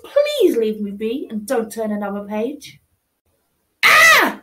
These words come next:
I made my bed this morning and now it's unmade. You've done this by turning the page. You rascal! But wait, what's to say Santa is coming to you? I mean, have you cleaned your room,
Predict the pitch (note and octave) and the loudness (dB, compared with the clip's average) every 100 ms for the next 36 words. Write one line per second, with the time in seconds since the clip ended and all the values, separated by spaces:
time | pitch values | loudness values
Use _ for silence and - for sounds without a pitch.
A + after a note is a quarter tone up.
0 | _ - F4+ F#4 A4 C5+ G#4 E4 D#4 A#3+ | _ 0 2 4 6 6 4 2 2 -2
1 | A#3+ A3 B3+ B3+ C#4+ F4 F#4 G#4 A#4 E4+ | -2 -6 -6 -4 -2 0 0 2 2 0
2 | D#4+ - A#4+ C#5 G4+ B3 F3+ E3 - _ | -6 -4 -2 0 0 0 -2 -6 -16 _
3 | _ A4 C5+ - A4+ C5 D4 D4 F#4 F#4 | _ -8 -6 0 0 2 -2 -2 -2 -2
4 | F#4+ G4+ G#4+ A4+ - A4+ C5+ E4 - - | -2 -2 -2 -2 -2 0 4 2 0 -12
5 | _ _ F4 C#5+ F5 A4 B4+ F5+ F5+ - | _ _ -6 -6 -6 0 2 4 2 2
6 | - B3 F3+ D#3+ _ _ _ _ G4+ - | 0 0 0 -4 _ _ _ _ -2 0
7 | F#4 G#4 G3 - _ _ _ _ - C5+ | 2 0 -2 -12 _ _ _ _ -6 -6
8 | - G#4+ - C4+ A#3 A#3+ A3+ G#3 G#3 G3+ | -4 -4 -2 -2 -2 -2 -4 -4 -8 -8
9 | - G#3+ G3+ G#3+ G#3+ F4+ - - _ _ | -8 -6 -6 -6 -2 -2 -2 -8 _ _
10 | _ - E4 F4+ F4 - - - C5+ - | _ -6 -2 -2 -4 -10 -12 -8 -8 -2
11 | C5+ C5+ C5+ C5+ G#3+ F3 B3+ | -2 0 2 2 2 -2 -6